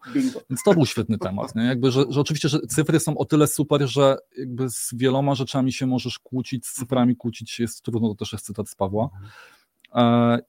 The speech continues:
Speaker 2: i, i, i rzeczywiście tak jest, ale jakby pewnie
Speaker 1: Lubimy, nie? W
Speaker 2: Mm.
Speaker 1: sprzedaży, o, jak my lubimy
Speaker 2: Absolutnie,
Speaker 1: się
Speaker 2: jakby
Speaker 1: kłócić z cyframi.
Speaker 2: Ja w ogóle dzisiaj dyskutuję dosyć dużo o tym, że
Speaker 1: Tylko nie wiem po co.
Speaker 2: że, że tak, nie, nie ma,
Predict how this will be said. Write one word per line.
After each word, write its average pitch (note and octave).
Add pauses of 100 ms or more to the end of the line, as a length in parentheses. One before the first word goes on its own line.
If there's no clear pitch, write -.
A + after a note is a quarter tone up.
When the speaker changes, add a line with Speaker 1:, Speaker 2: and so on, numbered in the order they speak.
(120)
Speaker 2:
i, B2 (360)
i, -
i C#3
rzeczywiście B2
tak -
jest, B2
ale G#2+
jakby A2
pewnie B2
Speaker 1:
Lubimy, A#2+
nie? A#2
W -
Speaker 2:
Mm. A#2+
Speaker 1:
sprzedaży, A#2
o, A2
jak B2+
my C3+
lubimy B2+
Speaker 2:
Absolutnie, C4+
Speaker 1:
się C#3+
Speaker 2:
jakby C3+
Speaker 1:
kłócić D#3
z -
cyframi. C3 (400)
Speaker 2:
Ja F3
w C#3
ogóle F#3+ (280)
dzisiaj D#3
dyskutuję C#3 (120)
dosyć C#3
dużo C#3
o C#3
tym, D3
że D3
Speaker 1:
Tylko D#3+
nie D#3+
wiem F#3
po A3
co. A2+
Speaker 2:
że, C#3
że E3+
tak, C3
nie, D#3+
nie E3+
ma, D#3+